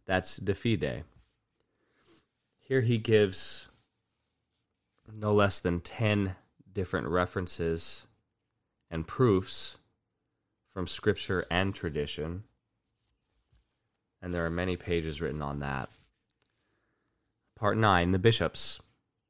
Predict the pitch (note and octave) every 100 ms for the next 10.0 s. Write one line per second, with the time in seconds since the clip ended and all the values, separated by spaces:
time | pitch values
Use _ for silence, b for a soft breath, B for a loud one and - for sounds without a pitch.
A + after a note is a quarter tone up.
0 | _ _ _ _ _ _ _ _ _ _
1 | _ - B2 C#3 - D#3 A2 G#2+ G#2 -
2 | B2+ - B2 A#2+ A2+ - F2+ D#2+ C2 G#1+
3 | - _ _ _ _ _ _ _ _ _
4 | _ _ _ _ _ G#2 G#2+ G#2 B2+ C3+
5 | - E3+ D3 B2 G2 F2+ F#2+ F#2+ D#2 F2+
6 | C#2 - - - _ _ - D2 A2+ A2
7 | D3 - - A#2 F2+ D#2 D2 - - -
8 | _ - F#2 - E2+ G2+ A2+ A2 A2 A2+
9 | - D#2 D#2+ D#2 D2 F2 F2 G2+ G2+